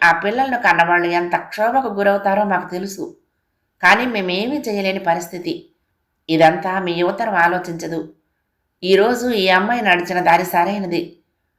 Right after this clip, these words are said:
నువ్వు ఆమెపై కోపగించుకోకుండా ఆమె తల్లిదండ్రుల్ని కన్విన్స్ చేయడానికి ప్రయత్నించు. వాళ్ళ అంగీకారంతోనే మీ ఇద్దరు పెళ్లి జరగాలని నేను కోరుకుంటున్నాను," అన్నాడు.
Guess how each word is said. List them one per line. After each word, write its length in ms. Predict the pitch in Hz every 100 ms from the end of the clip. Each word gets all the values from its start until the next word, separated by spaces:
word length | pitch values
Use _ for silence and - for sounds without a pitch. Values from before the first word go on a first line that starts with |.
| _
నువ్వు 160 | 165 175
ఆమెపై 380 | 160 170 180 208
కోపగించుకోకుండా 1160 | 190 190 196 202 180 175 170 175 175 226 - - _ _ _ -
ఆమె 140 | 170 170
తల్లిదండ్రుల్ని 640 | 180 202 240 233 202 180
కన్విన్స్ 500 | 170 180 233 240 -
చేయడానికి 320 | 175 165 156
ప్రయత్నించు. 680 | - 170 170 175 170 170 175 _ _ _ _ _
వాళ్ళ 200 | 156 160
అంగీకారంతోనే 760 | 156 170 208 202 180 175 170 185
మీ 140 | 190
ఇద్దరు 260 | 170 165 208
పెళ్లి 260 | 214 185 170
జరగాలని 540 | 170 170 175 170 180
నేను 200 | 175 160
కోరుకుంటున్నాను," 880 | 156 202 208 196 170 165 156 156 156 147
అన్నాడు. 400 | 147 156 156